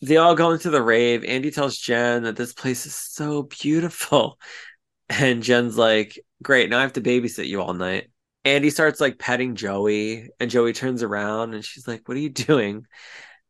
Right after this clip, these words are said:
And Jen pulls her away and she tells Andy that she needs to keep a low profile so nobody figures out that you're on ecstasy, Andy.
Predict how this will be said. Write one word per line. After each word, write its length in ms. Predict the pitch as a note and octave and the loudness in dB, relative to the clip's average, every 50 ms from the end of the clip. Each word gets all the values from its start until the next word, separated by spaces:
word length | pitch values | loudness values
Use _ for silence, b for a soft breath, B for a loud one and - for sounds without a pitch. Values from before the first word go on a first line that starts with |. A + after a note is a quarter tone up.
| _ - | _ -4
And 360 | A#2 B2 A#2+ A#2 A#2 A#2 A2+ | -2 0 0 0 0 -2 -2
Jen 240 | - C3+ C3+ C3+ C3 | 0 2 2 2 0
pulls 300 | - - D3 D3+ C3+ B2 | 0 2 2 2 4 2
her 80 | B2+ | 0
away 460 | A#2+ A2+ A2 A2+ A#2 A#2+ B2 B2 A#2 | 0 0 0 2 4 4 4 4 4
and 100 | A2+ G#2+ | 2 -2
she 100 | G#2+ A#2+ | -8 -12
tells 300 | A#2+ - B2 B2 B2 A2 | -10 -6 -2 -2 -2 -2
Andy 280 | - - A2+ A2+ A#2 A#2+ | -2 -4 -2 -2 -2 0
that 180 | A2+ A2 G#2+ - | 0 0 -2 -2
she 180 | - - - | -6 -6 -4
needs 160 | C#3 C#3+ B2+ | -4 -4 -4
to 60 | - C#3 | -6 -4
keep 200 | C#3 D3 - - | -4 -4 -4 0
a 40 | |
low 200 | B2 C3 C#3 C#3 | 4 4 4 4
profile 540 | B2+ - - C#3 D3 C#3 - G#2+ G#2+ G#2+ G#2+ | 4 2 2 2 2 2 2 0 0 0 0
so 140 | G#2+ - A#2 | -2 -6 -6
nobody 260 | A#2 B2+ C3+ D3 C#3 | -4 -4 -2 -2 -4
figures 360 | B2 - C3+ B2 B2 B2 A2 | -2 -2 -2 0 0 0 4
out 320 | C3+ C#3 C3+ B2 A2 - B B B B B B | 4 6 6 6 4 2 B B B B B B
that 120 | - C3 B2 | -2 0 2
you're 220 | B2+ C3+ C#3 C#3 | 2 4 4 4
on 160 | C#3 C#3 C3+ A2+ | 4 2 0 0
ecstasy, 540 | G2 B2+ B2 - - - A#2+ - C3 A#2 G2+ | -2 -4 -6 -8 -18 -16 -10 -6 -4 -4 -4
Andy. 480 | G2+ G#2+ A2 G#2+ A2+ A2+ A2+ A2 A2+ | -4 -6 -6 -4 -6 -6 -8 -8 -12